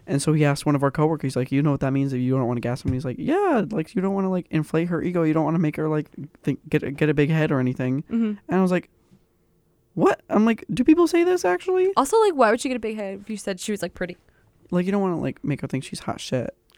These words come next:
Speaker 2: Oh, true.
Speaker 1: You just wanna,
Speaker 2: I
Speaker 1: like,
Speaker 2: guess.
Speaker 1: compliment her without giving
Speaker 2: Yeah.
Speaker 1: her, like, you know, a sense of
Speaker 2: Yeah.
Speaker 1: superiority, I
Speaker 2: Mm-hmm.
Speaker 1: guess. I don't
Speaker 2: I would
Speaker 1: know.
Speaker 2: only say that to someone who I knew was, like, not modest.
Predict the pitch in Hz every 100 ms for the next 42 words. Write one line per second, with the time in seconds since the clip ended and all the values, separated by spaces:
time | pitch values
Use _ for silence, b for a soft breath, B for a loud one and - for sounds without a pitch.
0 | - 190 175 - 151 - 135 117 180 -
1 | - 131 - 127 120 123 123 127 - 135
2 | 117 135 120 110 117 113 - _ - 147
3 | 123 120 - 113 - - _ - 127 90
4 | - 117 117 - - - 202 190 185 -
5 | _ b b b b - 220 359 226 254
6 | 320 339 262 214 214 226 214 220 190 180
7 | 185 180 185 180 170 180 170 170 - -
8 | - - -